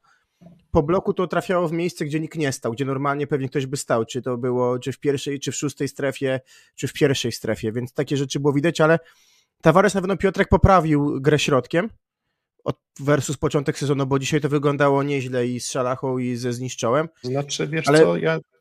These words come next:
Speaker 2: nie wiem, czy ona była zła, ona była po prostu, nie wiem, no może za mała częstotliwość była
Speaker 1: No to
Speaker 2: tej gry
Speaker 1: to
Speaker 2: środkiem,
Speaker 1: to
Speaker 2: ale była
Speaker 1: inaczej,
Speaker 2: względnie,
Speaker 1: jeśli
Speaker 2: była
Speaker 1: to jest
Speaker 2: względnie
Speaker 1: okej.
Speaker 2: skuteczna.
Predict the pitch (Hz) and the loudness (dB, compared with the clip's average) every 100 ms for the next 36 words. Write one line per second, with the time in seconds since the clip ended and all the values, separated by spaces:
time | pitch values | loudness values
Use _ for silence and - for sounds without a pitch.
0 | _ 156 175 175 160 165 156 160 156 156 | _ -4 -2 -2 -4 -4 -4 -2 0 2
1 | 143 147 139 107 110 110 117 113 110 120 | 2 2 4 4 0 0 -2 -2 -8 -10
2 | - 127 147 107 104 101 104 104 104 101 | -6 -2 -2 -2 -4 -6 -6 -4 -6 -6
3 | 107 107 107 110 110 - 110 - 113 147 | -4 -2 0 0 -2 -4 -8 -10 -6 -2
4 | 110 104 165 196 220 233 226 - - 196 | -2 -2 0 2 2 0 -2 -4 -4 0
5 | - 113 135 190 226 220 175 151 202 190 | 2 4 4 6 6 6 6 4 2 2
6 | 196 170 185 170 180 147 151 156 175 147 | 2 4 4 4 2 2 2 -2 -4 -2
7 | 117 110 | -2 -4